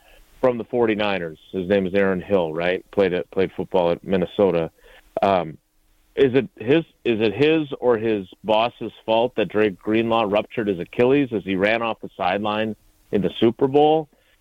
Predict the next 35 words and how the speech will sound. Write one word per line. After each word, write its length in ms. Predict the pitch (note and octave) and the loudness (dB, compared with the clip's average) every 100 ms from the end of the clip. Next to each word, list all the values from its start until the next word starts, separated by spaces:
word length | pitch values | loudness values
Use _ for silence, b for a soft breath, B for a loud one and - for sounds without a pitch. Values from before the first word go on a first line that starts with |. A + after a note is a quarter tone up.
| _ - | _ -2
Like, 280 | C3+ C3 - | 0 0 -6
a 40 | B2+ | -6
lot 220 | C#3 F3+ | -2 -2
of 140 | G#3 | -2
times, 320 | - D#3+ D3+ B2+ _ _ - - _ _ | -10 -8 -8 -10 _ _ -20 -20 _ _
you 80 | D3+ | -4
know, 180 | D3 D3 _ - | -2 -4 _ -4
injuries 320 | E3+ G3 G#3 | -4 -2 -2
are 140 | F#3 E3 | 0 0
luck, 280 | E3 G3+ - - - - | 2 0 -2 -20 -12 -2
bad 280 | C#3+ F#3+ | 0 0
luck. 200 | E3 A2+ - _ _ _ _ _ - | -2 -4 -6 _ _ _ _ _ -4
And 400 | C#3 C#3 C3 A#2+ - - | 0 2 0 -4 -8 -4
I, 180 | B2+ C#3+ | -2 -2
I 140 | C3 C#3 | 0 2
also, 500 | F3+ A3 E3+ C#3 C#3 _ - | 2 0 0 0 -4 _ -14
you 120 | A2+ | -8
know, 240 | A2 A#2+ _ | -6 -8 _
again, 480 | - A2 A#2+ G2 F2 | -10 -2 0 0 -4
I 120 | D#2 G2+ | -4 0
know 180 | A2 | 2
Goody 380 | G2 G2 A2 G#2+ | 2 2 2 4
believes 400 | G2 G2+ A2 A2 | 2 4 4 4
he's 160 | G#2+ G2+ | 0 0
got 220 | A2+ G#2+ | 0 2
a 180 | G2 F#2 _ _ _ _ _ _ - | 0 -2 _ _ _ _ _ _ -2
Super 220 | C#3 A#2+ | -2 0
Bowl 200 | G#2 A#2 | 0 0
contender, 560 | G#2+ A#2 G2 B2 D#3 F3 | 0 -4 -2 -2 0 0
and 80 | B2 | 2
I 140 | A#2+ | 0
don't 220 | C#3 D3 | -2 -4
disagree 500 | D#3 D3 E3 C3+ F3+ | -8 -6 -4 0 0
with 160 | G#3+ B2+ | 2 0
him. 200 | F2+ D#2+ | -2 -8